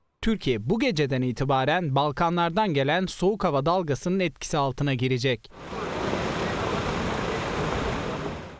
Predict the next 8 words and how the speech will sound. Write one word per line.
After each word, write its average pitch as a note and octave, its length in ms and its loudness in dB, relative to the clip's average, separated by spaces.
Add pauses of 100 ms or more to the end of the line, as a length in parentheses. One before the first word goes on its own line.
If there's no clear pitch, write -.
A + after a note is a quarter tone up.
(180)
Havaların E3 500 2
soğumasıyla D3+ 880 0
birçok F#3 400 0
kentte B2+ 400 -2
sıcaklık F3 640 0 (140)
on A3+ 280 4
derece C#3 400 2
düşecek. C3 460 0